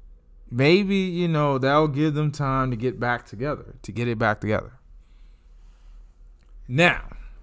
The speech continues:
your leaders of the Golden L standing so far are the Washington National.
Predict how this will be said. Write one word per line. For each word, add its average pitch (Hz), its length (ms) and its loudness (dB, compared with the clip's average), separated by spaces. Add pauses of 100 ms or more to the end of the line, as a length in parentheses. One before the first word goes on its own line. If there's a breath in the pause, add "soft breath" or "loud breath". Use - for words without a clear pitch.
(160)
your 175 360 10
leaders - 720 8 (520)
of 156 180 12
the 151 100 10
Golden 175 440 12
L 147 460 8 (420)
standing 131 680 10
so 165 320 6
far 165 360 -4
are 143 160 8
the 123 140 12
Washington 156 880 12
National. 117 500 4